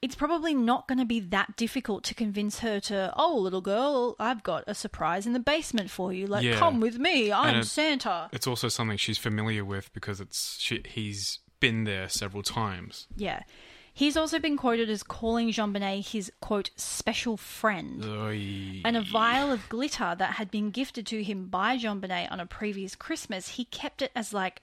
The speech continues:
Speaker 1: a weird trinket, even taking it with him when he had to go in for heart surgery.
Speaker 2: Uh, uh, it's, that's sketchy, but, I mean, you know what I mean?
Speaker 1: Another child
Speaker 2: It's not
Speaker 1: who was
Speaker 2: looking
Speaker 1: a,
Speaker 2: good.
Speaker 1: quote,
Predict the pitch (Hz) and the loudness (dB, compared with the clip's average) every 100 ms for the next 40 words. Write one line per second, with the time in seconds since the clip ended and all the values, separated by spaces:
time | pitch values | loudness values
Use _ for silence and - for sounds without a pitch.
0 | - 202 185 214 233 202 - - 240 240 | -2 -2 -2 -2 0 -2 -4 -2 0 0
1 | 185 - - - - - 233 247 269 - | -2 -6 -12 -20 -20 -6 -2 0 0 0
2 | - 262 294 285 202 208 240 254 220 196 | 0 2 2 2 0 -2 0 0 2 0
3 | 190 - 202 202 190 190 190 185 180 - | -2 -2 -4 -4 0 0 0 -4 -6 -2
4 | 185 180 - - 156 - - - - - | 0 0 -2 -4 -4 -6 -8 -10 -12 -16
5 | _ _ _ _ - - - - _ _ | _ _ _ _ -18 -18 -20 -20 _ _
6 | _ _ - 147 151 143 - - - - | _ _ -12 -8 -4 -4 -6 -10 -12 -16
7 | - - _ - 151 147 131 147 135 - | -18 -20 _ -2 0 2 0 -2 -2 -4
8 | - - 135 156 151 - - 151 143 - | -6 -10 0 0 2 0 0 0 0 0
9 | 123 113 110 - 120 123 117 110 92 - | 0 -2 -2 -4 -6 -2 -2 -2 -6 -14
10 | - _ _ - _ _ - 127 117 117 | -20 _ _ -20 _ _ -8 -4 0 0
11 | 117 120 139 151 _ - 226 233 302 359 | 0 0 -2 -8 _ -4 0 4 4 2
12 | - 262 214 175 185 240 220 208 196 190 | 0 4 4 4 0 0 0 2 2 2
13 | 175 - 202 190 | 0 0 0 0